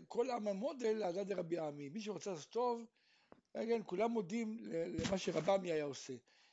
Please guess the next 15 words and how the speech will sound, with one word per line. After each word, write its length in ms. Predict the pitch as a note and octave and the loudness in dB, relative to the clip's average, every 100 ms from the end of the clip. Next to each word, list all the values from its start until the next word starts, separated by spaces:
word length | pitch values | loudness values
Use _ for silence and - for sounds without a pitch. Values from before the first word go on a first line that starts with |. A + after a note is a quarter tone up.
| _ | _
דרב 260 | D#3 C#3+ C#3 | -4 -2 2
עמי 280 | G#3 A3 G3+ | 2 2 0
אב, 260 | F#3 F3+ F#3 E3 F#3 - | 0 0 -2 -4 -4 -2
אב 140 | F#3+ | 0
לאורחין, 600 | F#3+ E3 - D3+ G3 B3+ - _ _ _ - | 2 0 -2 -4 -4 -6 -10 _ _ _ -16
הפוקו 600 | - A#3+ - G3 F#3 F3 | -8 -8 -6 -6 -4 -6
תורמוסין 520 | D3+ D#3 D3 - F#3+ | -8 -10 -10 -8 -6
ופסילין, 460 | D3 - C#3+ C3 B3 F4+ _ _ _ _ _ | -6 -6 -8 -8 -8 -10 _ _ _ _ _
כן, 140 | F3 | -10
הוא 80 | F3+ | -8
הוציא 240 | D3+ - G#3+ | -10 -6 -2
להם 240 | F3+ D#3 - _ _ | -2 -4 -16 _ _
תורמוסים, 540 | A3 G#3 F3+ - A#3+ | -4 -2 -4 -4 -4
הפסולת 360 | F3 - E3+ C#3 | -4 -2 -2 -2
שלה, 320 | - D#3+ C#4 | -6 -6 -6